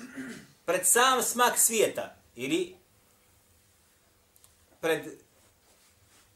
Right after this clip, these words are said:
početak tih događaja koji budu dolazili,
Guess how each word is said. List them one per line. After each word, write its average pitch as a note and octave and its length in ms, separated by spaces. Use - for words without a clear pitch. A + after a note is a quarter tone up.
početak G3+ 720
tih D#3 220
događaja D3+ 600
koji D3+ 200
budu D#3+ 260
dolazili, F#3+ 640